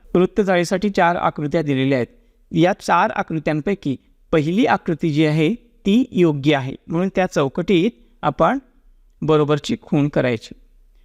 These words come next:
तर हा होता इथे शेवटचा प्रश्न आणि या प्रश्नासोबतच पहिल्या पाठाचा स्वाध्याय इथे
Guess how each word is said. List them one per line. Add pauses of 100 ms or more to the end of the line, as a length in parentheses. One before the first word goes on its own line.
(120)
तर
हा
होता
इथे (260)
शेवटचा
प्रश्न (280)
आणि
या
प्रश्नासोबतच (280)
पहिल्या
पाठाचा (280)
स्वाध्याय
इथे